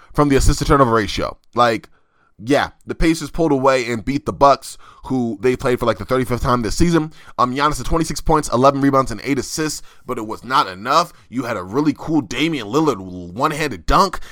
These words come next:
It was not enough. You had Chris Middleton with nineteen points. Um, Brook Lopez with sixteen.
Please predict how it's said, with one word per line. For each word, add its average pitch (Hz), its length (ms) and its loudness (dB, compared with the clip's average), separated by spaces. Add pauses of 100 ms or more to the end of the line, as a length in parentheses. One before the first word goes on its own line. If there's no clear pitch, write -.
(120)
It 165 160 8
was 95 200 -4
not 135 320 6
enough. 131 580 4 (240)
You 175 160 2
had 104 120 0
Chris 180 220 -2
Middleton 156 300 2
with 110 100 -2
nineteen 165 460 -2
points. - 460 -2 (340)
Um, 101 140 -4
Brook 160 180 2
Lopez 165 380 4
with 107 80 -4
sixteen. 180 560 -4